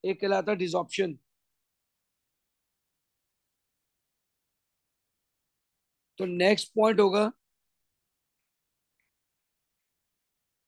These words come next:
प्रोडक्ट मॉलिक्यूल्स dissolved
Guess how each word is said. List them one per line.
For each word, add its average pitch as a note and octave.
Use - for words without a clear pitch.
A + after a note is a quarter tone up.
प्रोडक्ट F#3
मॉलिक्यूल्स F#3+
dissolved F3+